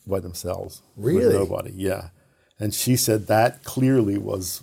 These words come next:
Speaker 1: what made the difference.
Speaker 2: 'Cause that was the only difference,
Speaker 1: Right.
Speaker 2: essentially, is
Speaker 1: Yeah.
Speaker 2: seeing that
Speaker 1: Yeah,
Speaker 2: environment.
Speaker 1: they were all in basically the same vegetative
Speaker 2: Right.
Speaker 1: state.
Speaker 2: And some of
Speaker 1: But it
Speaker 2: these
Speaker 1: was that kind of constant stimulation, touch,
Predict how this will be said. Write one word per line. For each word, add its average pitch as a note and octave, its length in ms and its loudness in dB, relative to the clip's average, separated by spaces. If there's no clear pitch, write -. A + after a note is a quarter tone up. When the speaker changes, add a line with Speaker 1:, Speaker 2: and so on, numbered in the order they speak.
Speaker 1:
what G#2+ 200 -6
made F#2+ 220 -8
the F#2 80 -12
difference. - 420 -14
Speaker 2:
'Cause A#2 100 -6
that C3 120 6
was C3 100 2
the B2+ 100 0
only B2 300 0
difference, G#2+ 640 -4
Speaker 1:
Right. G#2 220 0
Speaker 2:
essentially, F#2+ 460 -6
is F2 180 -2
Speaker 1:
Yeah. A2 140 2
Speaker 2:
seeing A#2 200 -2
that G2 140 -4
Speaker 1:
Yeah, F#2 60 -10
Speaker 2:
environment. F2+ 440 -2
Speaker 1:
they A2+ 80 4
were B2 120 4
all C3 220 6
in A2 80 0
basically G2+ 480 2
the F#2 120 -4
same G2 360 -4
vegetative F#2 840 -4
Speaker 2:
Right. F#2 240 -14
Speaker 1:
state. - 480 0
Speaker 2:
And B2+ 120 -2
some D3+ 120 2
of D3 60 4
Speaker 1:
But B2 60 8
it - 80 8
Speaker 2:
these C3 40 6
Speaker 1:
was A2+ 160 6
that B2+ 260 8
kind B2 240 4
of A2+ 180 0
constant B2 720 0
stimulation, A#2 1000 4
touch, - 640 2